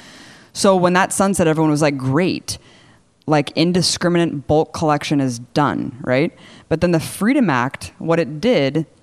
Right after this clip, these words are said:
and it was a much different bill than the one that Edward Snowden initially endorsed. That's how they do everything. They just trick everyone.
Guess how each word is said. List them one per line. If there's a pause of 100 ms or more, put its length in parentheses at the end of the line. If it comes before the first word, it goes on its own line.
(120)
and
it
was
a
much
different
bill
than
the
one
that
Edward
Snowden
initially
endorsed.
That's
how
they
do
everything.
They
just
trick
everyone.